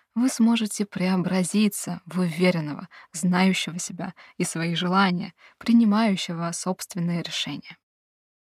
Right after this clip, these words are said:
Из уставшего тянуться до какой-то идеальной планки, гиперконтролирующего, напряженного, превратиться в расслабленного, спокойного, обладающего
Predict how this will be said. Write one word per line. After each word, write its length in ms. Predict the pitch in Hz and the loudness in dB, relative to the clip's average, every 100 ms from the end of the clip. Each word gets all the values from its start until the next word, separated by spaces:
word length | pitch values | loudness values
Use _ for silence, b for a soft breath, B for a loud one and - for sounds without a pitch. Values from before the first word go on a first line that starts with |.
| _ _ | _ _
Из 120 | 208 | 0
уставшего 560 | 190 - 277 - 220 202 | 0 2 2 2 -2 -4
тянуться 520 | - 196 311 285 196 | 0 2 2 0 -2
до 120 | 180 | -2
какой-то 460 | - 185 262 - 196 | -2 -2 -2 0 0
идеальной 400 | 170 226 226 180 | 4 4 4 0
планки, 640 | - 247 277 220 - 165 B B - | 2 4 4 2 -2 -10 B B -4
гиперконтролирующего, 1400 | 190 240 240 240 226 226 226 185 233 190 180 - 165 | -2 0 0 2 2 4 2 4 2 0 -4 -6 -2
напряженного, 880 | 175 185 202 185 214 285 220 202 185 - _ _ _ _ _ _ _ | 0 2 2 4 4 6 4 2 -2 -6 _ _ _ _ _ _ _
превратиться 920 | - 202 240 233 294 294 226 208 214 _ | -6 -2 -4 -2 -4 -2 -4 -4 -6 _
в 80 | 214 | -8
расслабленного, 800 | 190 - 262 277 202 170 185 - _ _ | -6 -2 2 4 2 0 -4 -10 _ _
спокойного, 840 | - 170 - 214 226 185 175 - _ _ _ | -6 -6 0 4 4 2 -2 -12 _ _ _
обладающего 800 | 175 180 180 185 180 180 175 | -4 -2 0 0 -2 -4 -4